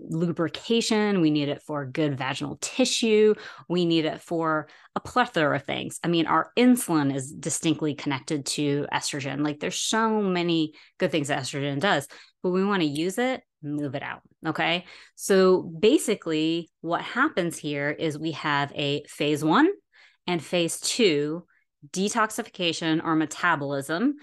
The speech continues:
that happens in our liver, right? So phase one, phase two, everything goes through phase one and phase two, but today we're just talking about estrogen. Then phase three actually occurs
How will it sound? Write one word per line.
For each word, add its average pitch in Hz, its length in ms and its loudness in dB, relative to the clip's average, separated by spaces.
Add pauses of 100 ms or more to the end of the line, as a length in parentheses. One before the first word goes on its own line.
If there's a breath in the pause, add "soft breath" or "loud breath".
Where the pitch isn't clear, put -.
(260 loud breath)
that 143 80 -4
happens 156 420 -2
in 180 80 -2
our 196 160 2
liver, 156 460 -4 (320)
right? 135 320 -2
So 143 140 -4
phase 190 200 2
one, 185 200 2
phase 165 220 -2
two, 135 200 -6 (140)
everything 226 460 2
goes 180 260 0
through 180 140 -6
phase 170 260 -4
one 165 120 2
and 156 80 4
phase 156 200 -2
two, 151 260 -4 (300 loud breath)
but 143 80 -8
today 135 300 -2
we're 139 120 0
just 135 180 -6
talking 123 300 -6
about 131 180 -2
estrogen. - 580 -8 (520 loud breath)
Then 196 160 2
phase 185 380 0
three 226 920 2
actually 175 360 -2
occurs 156 720 -4